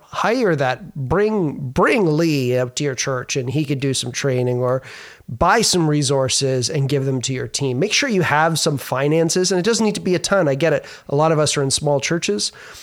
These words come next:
But, um, ask your, if you're just a worship leader, ask your pastor, "Hey, could, could I get, like, a little budget to build into the team and to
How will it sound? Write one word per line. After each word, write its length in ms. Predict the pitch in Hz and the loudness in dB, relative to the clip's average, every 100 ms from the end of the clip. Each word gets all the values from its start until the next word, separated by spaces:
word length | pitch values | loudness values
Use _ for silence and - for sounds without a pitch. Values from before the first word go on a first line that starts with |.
| - - - - | -20 -20 -12 0
But, 300 | 165 165 180 | 2 2 2
um, 400 | 175 170 170 165 - | 4 4 2 -2 -2
ask 340 | 156 190 - 185 | 0 0 0 0
your, 220 | 180 - | 0 -2
if 100 | 160 | -4
you're 120 | 147 180 | 0 0
just 140 | - | 0
a 40 | 147 | 0
worship 400 | 147 196 - 190 | 2 0 0 0
leader, 260 | 196 208 - | 2 0 0
ask 260 | 180 - | 0 0
your 80 | 190 | -2
pastor, 460 | - 180 190 - 139 | -2 -2 -2 -2 -2
"Hey, 200 | 220 214 | -2 -2
could, 300 | - 156 - | -4 -6 -6
could 140 | 165 | -4
I 100 | 214 | -4
get, 260 | 175 170 - | 0 -2 -2
like, 160 | 175 | -2
a 40 | 147 | 0
little 220 | 151 147 | 0 0
budget 540 | 120 131 151 156 - | 0 -2 -2 -6 -6
to 120 | - 123 | -6 -6
build 380 | 117 139 160 | -2 -2 0
into 240 | 156 156 143 | 0 -2 -4
the 100 | 123 | -6
team 460 | - 139 156 180 - - - - - | -6 -2 -2 -2 -6 -16 -20 -16 -6
and 180 | 135 120 | -4 -2
to 280 | 127 123 | -4 -6